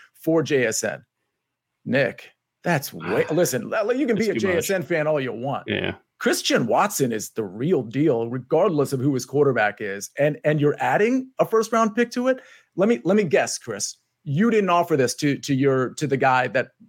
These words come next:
Speaker 1: like, this trade got proposed to you, right? Tell us yes or no in the chat.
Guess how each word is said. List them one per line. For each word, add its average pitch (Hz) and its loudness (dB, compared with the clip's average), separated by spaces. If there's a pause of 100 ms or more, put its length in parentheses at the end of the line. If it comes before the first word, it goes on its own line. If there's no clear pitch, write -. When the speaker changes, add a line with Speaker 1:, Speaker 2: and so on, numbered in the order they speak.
(200)
Speaker 1:
like, 143 -12
this 247 -2
trade 220 0
got 170 2
proposed 139 0
to 131 -6
you, 117 -4
right? 127 0
Tell 190 0
us 180 -2
yes 151 2
or 135 0
no 131 2
in 127 0
the 120 -2
chat. 113 0